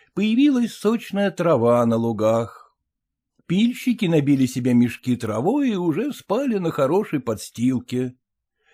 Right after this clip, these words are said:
Житьё под открытым небом сделалось сноснее, огни в кострах на ночь уже не поддерживались, и их оставляли потухать.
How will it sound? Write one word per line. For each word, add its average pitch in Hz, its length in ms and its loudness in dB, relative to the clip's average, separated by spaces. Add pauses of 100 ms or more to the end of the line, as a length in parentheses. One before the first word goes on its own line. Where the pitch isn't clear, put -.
(120)
Житьё 139 480 4
под 135 160 2
открытым 131 560 2
небом 127 380 4
сделалось 117 640 2
сноснее, 220 800 2 (260)
огни 233 320 4
в - 80 -2
кострах 135 520 2
на 127 200 2
ночь 123 180 0
уже 120 220 -2
не 113 120 2
поддерживались, 214 960 -4
и 247 160 0
их 254 100 -6
оставляли 156 600 -2
потухать. 104 800 -8